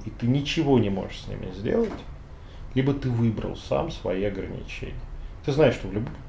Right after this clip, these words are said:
в нужный момент у тебя достанет сил переложить эти ограничения на другие. Да, схавать все последствия.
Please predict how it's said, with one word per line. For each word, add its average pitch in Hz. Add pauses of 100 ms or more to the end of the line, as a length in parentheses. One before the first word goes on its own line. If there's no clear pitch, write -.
(160)
в -
нужный 110
момент 131
у -
тебя 147
достанет 104
сил 202 (1000)
переложить 117
эти -
ограничения 120 (240)
на 139
другие. 95
Да, 110
схавать 98
все -
последствия. -